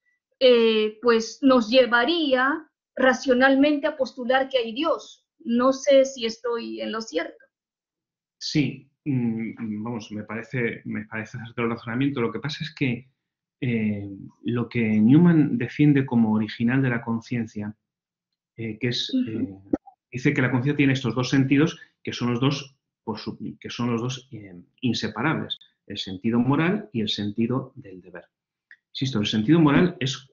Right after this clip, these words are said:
Speaker 2: como la ley, mm, la ley moral. El hombre conoce una ley que él tampoco se da, una ley que es superior a él. Pero el sentido del deber es la experiencia de este mandato que viene de alguien.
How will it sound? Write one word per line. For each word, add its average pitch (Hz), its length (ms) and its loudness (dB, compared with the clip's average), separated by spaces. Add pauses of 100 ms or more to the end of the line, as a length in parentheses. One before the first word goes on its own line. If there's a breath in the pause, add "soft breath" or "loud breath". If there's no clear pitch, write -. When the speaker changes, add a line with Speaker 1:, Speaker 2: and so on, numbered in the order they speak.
Speaker 2:
como 110 180 -4
la 110 140 2
ley, 170 420 4
mm, 101 340 -10 (540 soft breath)
la 107 120 -14
ley 127 140 2
moral. 107 420 0 (180)
El 101 80 -16
hombre 120 280 -2
conoce 127 300 -4
una 135 120 2
ley 185 340 0 (280)
que 107 140 -8
él 117 140 -2
tampoco 110 380 -4
se - 140 -8
da, 143 280 0
una 110 160 -6
ley 127 180 -2
que - 100 -4
es - 80 -8
superior 107 400 -6
a 131 120 -4
él. - 260 -2 (480)
Pero 123 540 2 (180)
el 127 140 0
sentido 143 520 2
del 127 220 4
deber 120 500 0
es - 320 -4
la 117 140 -2
experiencia 151 1040 0 (260)
de 123 220 -2
este 143 400 0
mandato 123 800 0
que 131 180 2
viene 196 320 6
de 127 160 2
alguien. 117 520 4